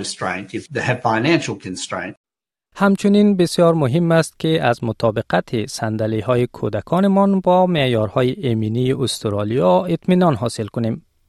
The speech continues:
Speaker 2: این بدان معناست که صندلی‌های خریداری شده از خارج از کشور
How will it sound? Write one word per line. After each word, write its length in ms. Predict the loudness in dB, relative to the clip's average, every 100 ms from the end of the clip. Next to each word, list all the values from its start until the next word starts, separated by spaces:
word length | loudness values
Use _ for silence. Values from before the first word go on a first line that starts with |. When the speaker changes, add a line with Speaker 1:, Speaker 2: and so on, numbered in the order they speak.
| -2
Speaker 2:
این 180 | 0 2
بدان 280 | 2 2
معناست 480 | 2 2 2 0 -2
که 160 | -2 -2
صندلی‌های 720 | 0 -2 0 -2 -2 0 -2
خریداری 640 | -4 -6 -4 -2 -2 -2
شده 300 | -2 -6 -2
از 280 | 0 0 -2
خارج 380 | -2 -2 0 2
از 180 | 2 0
کشور 460 | -6 -4 0 0